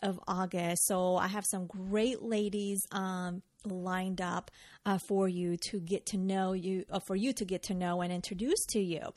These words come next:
uh, from a, a mom who has, uh, some children in the autistic, uh, spectrum,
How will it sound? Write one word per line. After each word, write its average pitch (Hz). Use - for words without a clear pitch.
uh, 202
from 202
a, 196
a 196
mom 202
who 226
has, 185
uh, 190
some 190
children 196
in 190
the 175
autistic, 180
uh, 185
spectrum, 196